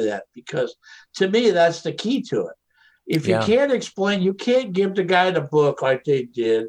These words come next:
Speaker 1: forty years ago, go, "Here, read this," and then come back
Speaker 2: Yeah.
Speaker 1: when you're done with the steps.
Speaker 2: Sure.
Speaker 1: That's great. Le-, left your own device, maybe you can do that. But I think the way that we work now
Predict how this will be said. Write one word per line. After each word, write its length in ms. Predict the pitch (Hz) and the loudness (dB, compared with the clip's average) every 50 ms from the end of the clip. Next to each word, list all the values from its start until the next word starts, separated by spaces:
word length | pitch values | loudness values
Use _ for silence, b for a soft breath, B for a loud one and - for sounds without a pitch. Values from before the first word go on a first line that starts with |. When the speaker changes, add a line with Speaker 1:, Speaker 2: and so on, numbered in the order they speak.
| - _ | -8 _
Speaker 1:
forty 320 | - 180 180 185 190 180 | -2 2 2 2 2 2
years 440 | 175 170 165 170 170 175 170 156 147 | 0 0 2 2 4 4 2 2 0
ago, 360 | 151 135 139 131 127 131 127 | 0 0 2 2 4 4 2
go, 180 | 131 131 127 127 | 2 2 2 4
"Here, 160 | 139 143 135 | 4 2 2
read 380 | 135 143 156 160 165 160 156 143 | 2 2 2 2 2 2 0 0
this," 300 | 127 120 113 113 117 - | 2 2 2 2 0 0
and 100 | 120 120 | 0 0
then 140 | 117 120 120 | 0 0 0
come 240 | - 151 151 147 | 0 0 0 2
back 260 | 143 135 135 135 135 - | 2 2 2 2 2 0
Speaker 2:
Yeah. 40 | |
Speaker 1:
when 140 | 143 135 123 | -2 -6 -6
you're 120 | 120 117 117 | -6 -6 -4
done 180 | 127 131 131 120 | -2 -2 -2 -2
with 140 | 113 110 | -4 -6
the 60 | - - | -8 -12
steps. 420 | - - - 170 160 - - - | -10 -4 -2 0 0 0 -2 -2
Speaker 2:
Sure. 300 | - - 98 92 90 78 - | -2 -2 0 -2 -2 -2 -2
Speaker 1:
That's 220 | 147 185 190 - | -2 -2 -2 -2
great. 560 | - - 147 135 139 151 160 143 117 110 - - - | -4 -2 2 2 4 4 4 2 2 -2 -6 -10 -6
Le-, 200 | 131 139 139 139 | -4 -2 -2 0
left 280 | 139 151 180 190 175 - | 0 0 0 0 -2 0
your 200 | 185 175 175 170 | 2 2 4 4
own 120 | 180 180 | 2 2
device, 540 | 160 156 143 143 156 175 196 202 185 - - | 0 0 0 0 2 2 2 0 -2 -2 0
maybe 260 | 151 147 165 180 185 170 | 0 0 0 -2 -2 -2
you 180 | 156 151 147 | -2 -2 0
can 160 | 151 151 147 151 | -2 -2 -2 -2
do 200 | 214 269 262 190 | -2 -2 -2 0
that. 360 | 139 123 113 110 110 - - | 0 0 0 -2 -4 -6 -4
But 300 | 135 135 131 131 127 - _ _ _ - | -2 -2 0 -2 -2 -6 _ _ _ -4
I 140 | 175 175 165 | -2 -2 -2
think 380 | - - 190 180 175 175 180 - - | -2 0 0 0 0 -2 -6 -8 -4
the 80 | 160 147 | -4 -2
way 260 | 143 147 156 170 180 175 | 0 2 2 2 2 2
that 140 | 170 160 147 | 2 0 0
we 120 | 143 143 | 0 -2
work 340 | 143 139 160 170 170 170 - 165 | 0 0 2 0 0 -2 -4 -4
now 560 | 160 151 143 143 151 156 160 170 175 175 - | -2 0 0 2 2 2 2 2 0 -2 -6